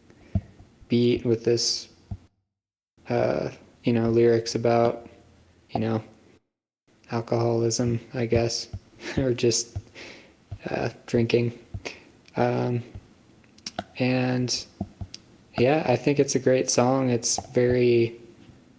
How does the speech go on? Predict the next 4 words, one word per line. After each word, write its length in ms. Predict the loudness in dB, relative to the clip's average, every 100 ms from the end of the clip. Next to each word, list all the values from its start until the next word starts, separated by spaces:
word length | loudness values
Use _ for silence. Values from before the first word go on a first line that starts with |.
| -12 -14 -20 _ -2
um, 520 | 0 0 0 -2 -4 -8 -18 _ -20 _ _ _ _ _ _ _ _ _ -20 -20 _ _ _ _ -14 -14 _ _ -10 -10 -2
yeah, 320 | 2 2 0 -6 -4
I 60 |
mean 320 | 0 2 0